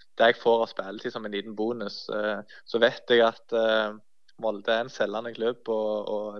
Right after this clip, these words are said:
det har vært mye int-, interesse på flere av de spillerne i min posisjon, eh, ifra andre gø-, større klubber. Eh, så, så, eh,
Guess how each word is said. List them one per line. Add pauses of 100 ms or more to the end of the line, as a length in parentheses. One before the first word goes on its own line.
det
har
vært
mye
int-,
interesse
på
flere
av
de (440)
spillerne
i
min
posisjon,
eh, (640)
ifra
andre
gø-,
større
klubber. (100)
Eh,
så, (1200)
så, (280)
eh,